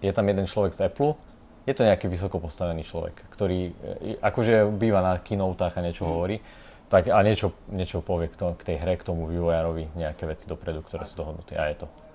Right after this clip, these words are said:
Speaker 1: Dostane človek tú kostku, ktorá svieti asi dva dní, potom sa vybije. <laughs>
Speaker 2: Okay.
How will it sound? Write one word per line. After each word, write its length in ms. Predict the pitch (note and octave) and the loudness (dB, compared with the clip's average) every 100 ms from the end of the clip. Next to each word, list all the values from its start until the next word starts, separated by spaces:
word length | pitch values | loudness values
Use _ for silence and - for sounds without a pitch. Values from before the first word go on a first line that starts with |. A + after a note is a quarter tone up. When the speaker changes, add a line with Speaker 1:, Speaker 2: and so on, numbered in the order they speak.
| - | -10
Speaker 1:
Dostane 460 | F#2 - F2 E2 D#2+ - F2+ | -8 -2 -2 -2 -4 -10 -14
človek 360 | - E2+ D#2 - | -4 -2 -2 -6
tú 160 | D#2 - - - - | -8 -10 -20 -12 4
kostku, 540 | G#2+ - - G2 E2+ - - - | 4 4 -6 -4 -4 -8 -20 -20
ktorá 240 | - G2 F2 | -2 2 4
svieti 260 | - E2 E2+ | 2 2 2
asi 160 | - | 2
dva 160 | F2+ E2+ | 0 0
dní, 100 | F2+ | 0
potom 180 | F2 E2 | -4 -6
sa 120 | - | -4
vybije. 360 | E2 F2+ G#2 G#2 - - - - | -2 4 6 6 0 -14 -10 4
<laughs> 260 | D3+ C#3+ E3+ - - F#3 - - - - - | 6 8 8 4 -8 -6 -8 -12 -14 -18 -2
Speaker 2:
Okay. 120 | F3 | -2